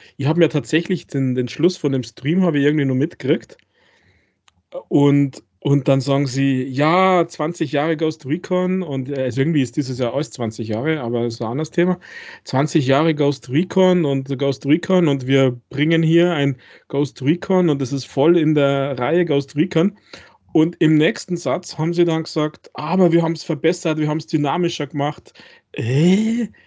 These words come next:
Also, äh, es ist nicht mehr so taktisch, weil Ghost Recon ist ja voll, voll der, der Taktik-Shooter immer gewesen. Also,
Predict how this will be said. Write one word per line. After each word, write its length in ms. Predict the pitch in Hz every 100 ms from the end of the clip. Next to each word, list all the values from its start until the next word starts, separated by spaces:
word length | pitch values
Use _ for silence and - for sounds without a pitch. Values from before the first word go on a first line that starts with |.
| _ _ _ - _ _ - 359 320 349
Also, 320 | - 143 147 - -
äh, 100 | 165 185 - - - 339 226 190
es 140 | 185 -
ist 140 | 170
nicht 220 | 185 185
mehr 100 | 165
so 120 | 147
taktisch, 580 | 147 160 165 - 185 175
weil 160 | 139 135
Ghost 260 | 143 135
Recon 320 | 156 170 175 156
ist 140 | 139
ja 100 | 143
voll, 680 | - - 160 208 202 156 - _
voll 400 | - 175 196 196
der, 240 | 165 156
der 220 | 143 139 139
Taktik-Shooter 760 | - - 240 - - 147 139
immer 300 | 139 147 135
gewesen. 300 | 123 131 139
Also, 200 | 135 131